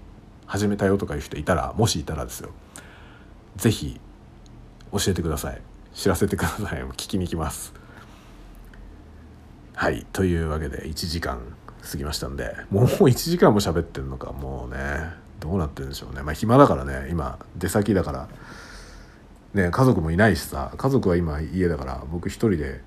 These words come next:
今日はね、ホテルに泊まってるので、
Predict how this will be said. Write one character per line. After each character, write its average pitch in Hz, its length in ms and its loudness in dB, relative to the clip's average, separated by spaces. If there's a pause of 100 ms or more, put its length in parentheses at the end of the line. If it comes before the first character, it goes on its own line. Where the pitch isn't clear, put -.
(140)
今 71 120 -8
日 67 40 -6
は 67 60 -8
ね、 71 200 -8 (800)
ホ 92 80 -6
テ 78 80 -4
ル 67 80 -6
に 67 40 -10
泊 76 100 -10
ま 73 80 -4
っ 73 40 -6
て 76 140 -8
る 67 100 -6
の 65 120 -10
で、 - 140 -12